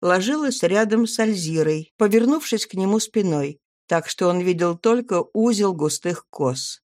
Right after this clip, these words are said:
За это время Этьен едва успевал раздеться. Впрочем, Катрине не приходилось жаловаться на него.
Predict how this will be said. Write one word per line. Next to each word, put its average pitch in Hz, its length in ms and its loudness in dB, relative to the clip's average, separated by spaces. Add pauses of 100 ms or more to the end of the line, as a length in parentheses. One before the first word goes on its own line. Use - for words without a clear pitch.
(520)
За 160 160 0
это 175 260 2
время 190 400 2
Этьен 185 380 -2
едва 160 480 -2
успевал 156 600 -2
раздеться. 175 840 -2 (460)
Впрочем, 330 520 0
Катрине 277 580 2
не 262 260 6
приходилось 254 800 0
жаловаться 139 720 -2
на 170 140 2
него. 156 440 0